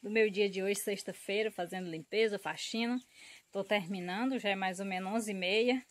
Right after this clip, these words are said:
Tô terminando de aprontar minhas coisas aqui, aí eu vou trabalhar mais tarde. Vou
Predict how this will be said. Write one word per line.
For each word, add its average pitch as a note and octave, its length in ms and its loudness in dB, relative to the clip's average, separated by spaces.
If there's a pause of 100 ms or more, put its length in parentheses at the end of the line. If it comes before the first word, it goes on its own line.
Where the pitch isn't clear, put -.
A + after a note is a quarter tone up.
(600)
Tô F3+ 80 -10
terminando F#3 540 -2
de G3 80 0
aprontar F3+ 420 -4
minhas E3+ 240 -8
coisas E3 260 -6
aqui, G#3 460 -2
aí F#3+ 120 4
eu G3 100 -2
vou G3+ 240 -2
trabalhar F#3+ 500 4
mais G3 240 -2
tarde. F3 320 -6
Vou F3+ 180 -10